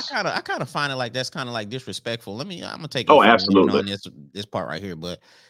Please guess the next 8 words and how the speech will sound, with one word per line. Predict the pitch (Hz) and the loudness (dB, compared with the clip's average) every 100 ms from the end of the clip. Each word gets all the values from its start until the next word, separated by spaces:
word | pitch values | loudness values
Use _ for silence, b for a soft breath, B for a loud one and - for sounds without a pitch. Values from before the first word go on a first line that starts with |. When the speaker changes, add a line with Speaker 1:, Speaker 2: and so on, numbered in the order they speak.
| - | -6
Speaker 1:
like, | 101 98 | -4 -4
if | |
you | 147 208 | -4 0
have | 165 135 | 2 2
a | |
woman | 110 120 127 123 117 120 _ _ _ _ _ | 0 -2 -4 -4 -6 -10 _ _ _ _ _
and | 110 113 107 101 | -4 -2 -2 -4
she's, | 131 131 | -4 -4